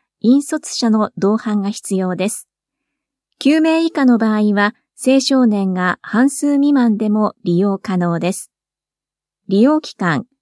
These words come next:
五月一日水曜日から十月三十一日木曜日。区の事業などで利用できない日があります。場所は、埼玉県秩父市裏山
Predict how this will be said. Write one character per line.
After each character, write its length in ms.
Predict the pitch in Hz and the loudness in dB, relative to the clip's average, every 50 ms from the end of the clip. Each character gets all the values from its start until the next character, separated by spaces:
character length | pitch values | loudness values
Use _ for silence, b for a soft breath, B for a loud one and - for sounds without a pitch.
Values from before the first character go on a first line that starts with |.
| _ _ _ - | _ _ _ -2
五 160 | 233 294 311 | -2 0 0
月 320 | 320 294 277 - - - - - 220 | 0 -2 -4 -6 -12 -14 -8 -2 0
一 120 | 226 233 233 | 0 0 0
日 300 | - 226 233 - - - | -2 -6 -6 -6 -8 -12
水 320 | - - 220 226 226 214 | -6 -2 0 0 2 2
曜 180 | 214 233 214 208 | 0 0 0 0
日 120 | 185 180 - | -2 -4 -4
か 140 | 185 175 | -4 -4
ら 180 | 165 170 170 170 _ _ _ _ - | -2 -2 -2 -4 _ _ _ _ -10
十 280 | 185 175 208 247 277 277 | -4 2 2 4 4 4
月 200 | 277 285 - - | 2 -2 -4 -6
三 320 | - - 277 277 277 269 | -8 -2 0 2 2 2
十 260 | 240 - 208 196 185 | 2 2 0 0 0
一 260 | 180 180 - - 208 202 | 0 -2 -2 -2 0 0
日 260 | 202 202 - - 185 | 0 0 -2 -2 -2
木 300 | 175 175 170 - 208 208 | -2 -2 -2 -2 -2 0
曜 240 | 220 214 196 180 165 | 0 0 0 -2 -2
日。 180 | - 143 - _ _ _ _ _ _ _ _ _ _ _ _ _ _ _ _ _ _ - | -4 -6 -8 _ _ _ _ _ _ _ _ _ _ _ _ _ _ _ _ _ _ -4
区 100 | - 339 | -2 0
の 160 | 330 311 277 | 2 2 2
事 160 | 220 - 285 | 2 2 2
業 220 | 262 294 285 262 247 | 2 2 2 2 2
な 160 | 226 220 208 | 2 0 0
ど 100 | 214 196 | 0 0
で 180 | 170 185 185 - _ _ - 240 | 0 -2 -2 -4 _ _ -6 -2
利 160 | 196 185 202 | 2 2 4
用 160 | 240 269 269 | 4 4 2
で 120 | 254 285 | 0 -2
き 140 | 269 - 294 | -2 -2 0
な 140 | 285 277 262 | 0 2 2
い 80 | 240 240 | 2 0
日 120 | - 202 | 0 -2
が 180 | 185 185 175 175 | -2 -2 -2 -2
あ 60 | 170 | -2
り 140 | 165 170 165 | -2 -2 -2
ま 160 | 175 180 247 | 0 -2 -2
す。 180 | - - - _ _ _ _ _ _ _ _ _ _ _ _ _ _ _ _ _ _ _ | -4 -6 -18 _ _ _ _ _ _ _ _ _ _ _ _ _ _ _ _ _ _ _
場 120 | - 202 220 | -4 -4 -2
所 200 | - 247 247 220 | 0 0 0 2
は、 240 | 220 220 214 226 _ _ _ _ | 2 0 -2 -2 _ _ _ _
埼 360 | - - - 247 262 269 254 | -10 -4 0 0 0 0 0
玉 320 | - 269 254 247 247 240 247 | 0 0 2 2 2 2 -2
県 360 | - - 180 170 156 - - _ _ _ | -2 -4 -4 -2 -2 -4 -8 _ _ _
秩 300 | - - - - 254 277 | -12 -10 -6 -2 -2 0
父 140 | 254 262 254 | 0 0 -2
市 340 | 254 - - - 165 156 - _ _ _ - | -2 -2 -2 -2 -2 -2 -4 _ _ _ -2
裏 280 | 180 190 208 233 240 | -2 0 0 2 0
山 480 | 233 226 220 214 208 202 196 196 180 | 0 0 0 0 -2 -2 -2 -2 -4